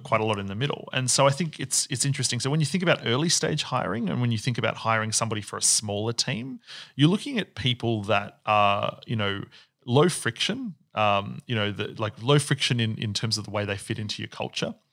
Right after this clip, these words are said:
You're looking for people that are ten X lifters. So you're looking for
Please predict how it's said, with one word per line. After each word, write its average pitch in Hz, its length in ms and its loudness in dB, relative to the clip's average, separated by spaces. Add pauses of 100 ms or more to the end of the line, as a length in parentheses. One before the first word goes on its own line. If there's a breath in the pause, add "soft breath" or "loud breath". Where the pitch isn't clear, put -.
(380 loud breath)
You're 123 120 2
looking 165 220 4
for 151 140 -2
people 131 480 0
that 113 440 2
are 107 400 4 (120)
ten 123 200 2
X - 220 0
lifters. 208 400 -2
So 113 200 4
you're 110 200 0
looking 113 300 -4
for 107 180 -4